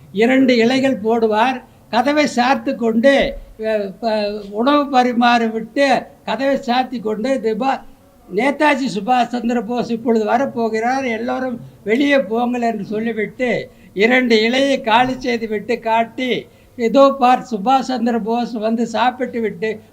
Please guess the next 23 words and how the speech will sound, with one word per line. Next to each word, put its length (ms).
போய்விட்டார்" 600
என்று 240
பிரச்சாரம் 560
செய்ததெல்லாம் 640
உங்களுக்கு 460
பல 220
பேருக்கு 440
தெரியும். 420
அது 220
போன்ற 360
ஒரு 260
பொய் 260
பிரச்சாரம். 680
அதாவது 540
அவருக்கு 1000
அந்த, 260
அவர் 280
மீதுள்ள 500
மரியாதையின் 760
பேரில் 340
சொல்லப்பட்டது. 520
இது 280
எதற்கு? 600